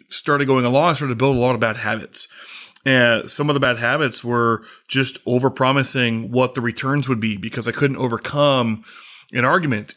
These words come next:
and I started failing, not really feeling right,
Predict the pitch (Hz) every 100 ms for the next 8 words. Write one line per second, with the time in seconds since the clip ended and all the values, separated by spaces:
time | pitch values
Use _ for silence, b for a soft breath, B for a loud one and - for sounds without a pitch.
0 | 131 123 113 - 165 143 - - 151 190
1 | 156 110 101 B B B - 143 196 214
2 | - 147 180 120 123 117 208 196 - -